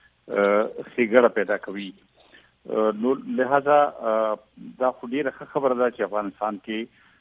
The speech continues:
تشدد کم شي، وینې تویېدل بند شي یا کم شي. آه، دا خپله ډېره د ښېګړې خبره ده. البته دا ده چې، آه، آه، دې نه علاوه چې کوم توقعات دي چې دا معاهده که لاسلیک کېږي، نو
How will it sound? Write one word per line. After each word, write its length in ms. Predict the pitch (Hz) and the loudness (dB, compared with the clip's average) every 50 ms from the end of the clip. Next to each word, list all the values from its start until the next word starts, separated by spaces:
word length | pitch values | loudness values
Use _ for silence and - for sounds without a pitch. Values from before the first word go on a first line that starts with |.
| _ _ - | _ _ -4
تشدد 560 | 120 107 - 113 107 101 113 120 110 - - | -4 -2 0 0 0 2 2 0 0 -2 0
کم 200 | - 113 120 127 | 2 4 4 4
شي، 360 | 123 - - - 127 123 123 | 2 -2 -4 -2 0 0 0
وینې 260 | 117 110 113 113 117 110 - | 2 2 4 4 4 4 2
تویېدل 480 | 107 101 104 95 110 110 110 110 113 - - - | 2 2 2 2 2 0 0 -2 -6 -8 0 2
بند 180 | 113 120 123 | 2 2 2
شي 460 | 120 - - - 123 117 120 123 - - _ - | 0 -4 -4 -2 -2 0 0 -2 -4 -8 _ -10
یا 240 | - 107 104 104 101 | -2 2 4 4 4
کم 300 | 95 - - - 135 147 127 - - | 4 2 2 2 2 2 0 -4 -6
شي. 200 | 131 131 135 - _ - - - - - - - - - _ _ - | -6 -8 -8 -8 _ -20 -20 -20 -20 -20 -20 -20 -20 -20 _ _ 0
آه، 240 | 110 107 107 110 120 - 113 | 4 4 4 4 4 4 4
دا 100 | 131 127 | 4 4
خپله 260 | - - - 151 143 | 4 2 0 2 2
ډېره 220 | 123 127 147 147 127 | 4 4 4 4 4
د 60 | 117 - | 0 -2
ښېګړې 340 | - 110 101 - 123 117 - - | -2 2 4 6 6 6 4 2
خبره 220 | 104 101 98 95 | 2 2 2 0
ده. 140 | 85 78 - _ _ _ - - - - _ _ _ _ - - | 0 -6 -12 _ _ _ -20 -20 -20 -20 _ _ _ _ -6 -4
البته 360 | 151 151 170 180 180 190 180 | 0 2 2 2 2 2 4
دا 180 | 156 170 175 | 4 4 4
ده 140 | 170 180 180 | 4 2 0
چې، 240 | 175 - - 160 160 156 156 160 156 147 123 | -2 -4 -4 -4 -2 -2 -2 -4 -6 -6 -4
آه، 420 | 127 120 117 117 120 120 117 120 117 - - - - - - - - - - 135 - - - _ - - - | 0 2 4 4 4 4 2 2 -2 -6 -14 -20 -20 -20 -20 -20 -18 -16 -14 -14 -14 -16 -18 _ -14 -10 -6
آه، 160 | - 127 131 - - - - - - 247 220 | -6 -6 -6 -8 -12 -16 -14 -14 -14 -10 -2
دې 160 | 139 156 170 | 0 0 2
نه 80 | 147 151 | 2 2
علاوه 340 | 131 120 120 123 135 151 147 | 4 6 6 6 6 6 4
چې 80 | - | 0
کوم 260 | - - 143 135 135 - - - 113 - | -2 -2 0 0 -2 -4 -8 -14 -8 -6
توقعات 560 | - 117 120 117 - - 123 123 127 120 120 | -2 0 0 0 0 2 4 4 4 4 2
دي 100 | 123 127 | -2 -6
چې 100 | 120 - | -4 -2
دا 120 | 104 110 107 95 | 0 0 0 2
معاهده 400 | 104 107 104 104 107 101 135 139 | 0 0 0 0 0 2 2 2
که 160 | 135 - - 131 | 2 2 -2 -4
لاسلیک 460 | 117 113 117 110 - - - 120 - - | -2 0 0 0 -2 -4 -10 -14 -12 -8
کېږي، 440 | - 254 240 226 254 254 254 247 214 | -6 -6 -4 -4 -2 -2 -2 -2 -4
نو 60 | 208 | -6